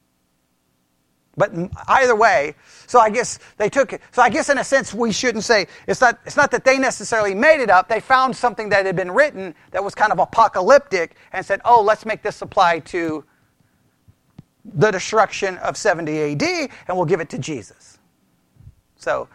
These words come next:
in other words, the original writing had nothing to do with the destruction of the temple. It wa-, it had to do with who knows what. We don't, wouldn't know the context, right? Which would make it really complicated, right?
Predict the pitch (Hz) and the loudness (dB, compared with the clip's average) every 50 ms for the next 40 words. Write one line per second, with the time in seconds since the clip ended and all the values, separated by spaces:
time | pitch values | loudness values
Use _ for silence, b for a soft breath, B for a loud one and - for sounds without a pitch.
0 | b b b b b b 226 285 269 285 269 262 233 170 - 226 226 202 226 269 | b b b b b b 2 2 2 4 2 2 2 2 -2 -4 -4 -2 -2 -2
1 | 262 - 233 233 208 202 240 247 240 233 214 175 196 196 190 202 185 208 196 180 | -4 -4 -4 -4 0 2 4 4 4 4 0 -2 -2 -2 -2 -2 -4 -4 -8 -8
2 | 175 156 156 240 254 226 180 156 151 147 160 - _ _ - 165 175 165 143 139 | -6 -4 -4 -2 -2 -2 -2 -2 -4 -8 -8 -10 _ _ -8 -6 -6 -6 -6 -10
3 | - - 180 143 - - 165 143 127 120 135 127 - - 131 123 - 135 135 147 | -10 -8 -8 -8 -8 -8 -10 -10 -10 -10 -10 -10 -8 -10 -10 -10 -8 -10 -10 -10
4 | _ _ _ _ _ _ _ _ _ _ _ _ _ - - 160 151 165 165 - | _ _ _ _ _ _ _ _ _ _ _ _ _ -12 -10 -10 -8 -8 -10 -8
5 | - 180 180 _ _ - - 151 - 151 135 160 156 175 175 175 147 123 156 160 | -8 -10 -12 _ _ -12 -8 -8 -6 -6 -6 -8 -6 -6 -6 -6 -6 -8 -6 -8
6 | 139 - - - 180 170 165 147 143 147 139 151 139 - - _ _ _ - 143 | -8 -6 -6 -8 -6 -6 -6 -8 -8 -8 -6 -6 -6 -6 -8 _ _ _ -12 -10
7 | 143 139 135 139 147 143 139 151 131 - - - - 156 131 113 - - - - | -8 -8 -6 -8 -8 -8 -8 -10 -10 -10 -10 -4 -4 -4 -4 -4 -8 -18 -20 -20
8 | - - - - - _ _ _ _ _ _ _ _ - _ _ _ _ - 135 | -20 -20 -20 -20 -20 _ _ _ _ _ _ _ _ -20 _ _ _ _ -8 -8
9 | 131 B B B B 185 185 - 202 190 196 208 202 - 196 214 233 240 214 190 | -8 B B B B 0 2 2 2 4 4 2 2 0 0 4 4 4 4 4
10 | 156 254 214 139 - 131 127 - 117 110 113 120 123 170 156 170 208 240 | 2 0 -2 0 -2 -4 -8 -8 -10 -12 -12 -12 -4 0 2 2 2 0